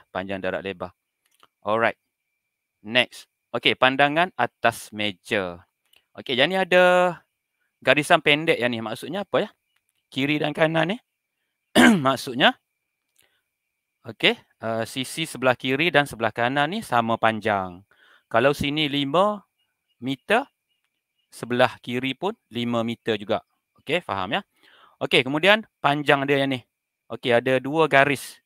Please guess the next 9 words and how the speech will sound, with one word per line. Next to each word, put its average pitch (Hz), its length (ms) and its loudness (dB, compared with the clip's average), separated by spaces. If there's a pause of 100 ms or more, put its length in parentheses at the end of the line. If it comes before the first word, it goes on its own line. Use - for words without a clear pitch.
(220)
Dua 131 240 -2
garis 120 240 0
pendek. 117 400 -4 (560)
Satu, 160 480 -8 (480)
dua 104 320 -8
kan. 123 160 -4 (160)
Atas - 480 -4
dengan 113 240 -6
bawah. 104 320 -4